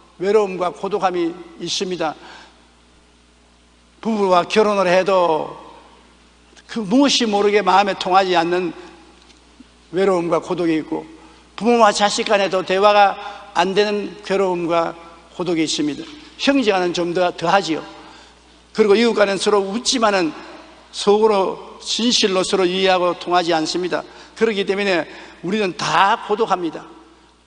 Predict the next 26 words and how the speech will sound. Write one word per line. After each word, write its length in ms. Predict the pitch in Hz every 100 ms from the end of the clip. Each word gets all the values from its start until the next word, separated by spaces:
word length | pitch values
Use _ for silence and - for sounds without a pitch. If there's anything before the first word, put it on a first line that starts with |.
| _ -
고독하지 400 | 226 240 220 208
않은 140 | 202
사람 220 | 208 208 190
아무도 260 | 185 214
없습니다. 420 | 214 - 185 165 - - - - -
"나만 360 | 196 247 214
고독하고 400 | - 185 180 175
너는 220 | 180 214
고독하지 420 | 185 175 175 170 156
않다." 320 | 170 160 139 -
그러지 200 | 208 196
않습니다. 460 | 165 - 190 170 160 - - - -
고독함을 480 | 208 226 - 214 196
나는 300 | 202 190 175
더 120 | 190
많이 320 | 165 175 214
느끼고 520 | 202 240 208 160 156 139 - -
너는 220 | 190 180
저-, 160 | - -
덜 240 | 202 226
느끼는지 400 | 247 247 220 190
모르겠습니다. 580 | 170 165 156 165 156 156 - - - - _ -
더 160 | 214
많은 380 | 202 170 214 233
고독을 360 | - 208 208 190
당하고 500 | 185 180 165 165